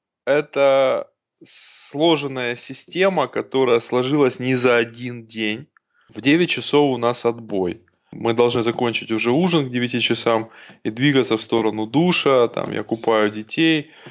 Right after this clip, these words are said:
потом мы перемещаемся, там чистим зубы, э, потом я им читаю сказку, потом выключаю свет, но в полдесятого они засыпают.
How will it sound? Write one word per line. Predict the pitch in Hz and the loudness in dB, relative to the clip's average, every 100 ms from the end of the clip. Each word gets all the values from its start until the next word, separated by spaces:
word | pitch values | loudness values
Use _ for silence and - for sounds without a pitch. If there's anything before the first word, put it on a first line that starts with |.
| - | -18
потом | - - 113 | -12 -6 -4
мы | 110 | -2
перемещаемся, | 110 110 110 110 - 113 107 - | 0 2 2 2 2 2 0 -4
там | - 98 | -8 -8
чистим | - 117 - 117 117 | -6 -6 -4 -4 -2
зубы, | 131 170 156 143 131 - - - _ | 2 2 4 2 2 -2 -20 -20 _
э, | - - - | -4 -4 -2
потом | 110 - 113 | -2 0 0
я | 110 107 104 | 0 2 0
им | 104 | -2
читаю | - - 113 110 107 | -4 -2 0 2 0
сказку, | - 139 156 147 - 117 | 0 2 2 2 -2 -10
потом | 107 104 104 | -8 -10 -10
выключаю | 98 - 107 - 104 107 | -10 -8 -4 0 2 2
свет, | - 131 143 113 | -2 0 0 0
но | 107 | -8
в | - | -4
полдесятого | 123 117 - 135 131 107 | -4 -2 0 0 2 -2
они | 101 104 | -2 -6
засыпают. | 107 - - - - | -8 -10 -10 -8 -8